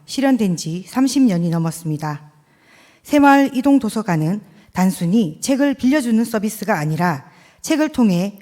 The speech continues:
주민들에게 꿈과 배움, 그리고 위로를 전달하는 소중한 통로였습니다. 그런데 이제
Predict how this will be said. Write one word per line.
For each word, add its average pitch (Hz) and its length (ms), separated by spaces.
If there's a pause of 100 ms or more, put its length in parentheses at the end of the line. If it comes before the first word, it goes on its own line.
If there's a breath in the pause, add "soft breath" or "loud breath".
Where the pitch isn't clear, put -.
(100)
주민들에게 214 720
꿈과 277 360
배움, 170 500 (240 soft breath)
그리고 190 480
위로를 226 400
전달하는 214 560
소중한 262 440
통로였습니다. 156 960 (840 soft breath)
그런데 277 380
이제 190 460